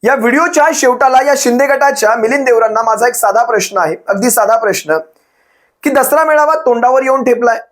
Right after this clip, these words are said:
शिंदे गटाचे आजवर झालेले तीन दसरा मेळावे, त्यातले दोन दसरा मेळावे हे आझाद मैदानात झाले,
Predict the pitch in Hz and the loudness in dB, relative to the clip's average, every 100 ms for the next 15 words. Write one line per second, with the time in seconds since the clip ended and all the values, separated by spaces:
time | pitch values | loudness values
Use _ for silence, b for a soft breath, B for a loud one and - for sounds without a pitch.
0 | _ _ _ - 240 254 277 262 262 269 | _ _ _ -2 0 2 2 2 2 2
1 | 240 214 262 254 254 254 262 269 262 247 | 0 2 0 2 0 0 0 0 0 0
2 | 233 226 190 170 180 196 185 214 190 220 | 0 0 0 0 0 -2 -2 0 0 0
3 | 247 214 202 185 170 170 190 220 147 143 | 0 -2 -2 0 0 0 0 0 0 0
4 | 185 170 147 143 139 127 104 | -2 -2 -2 -2 -4 -6 -8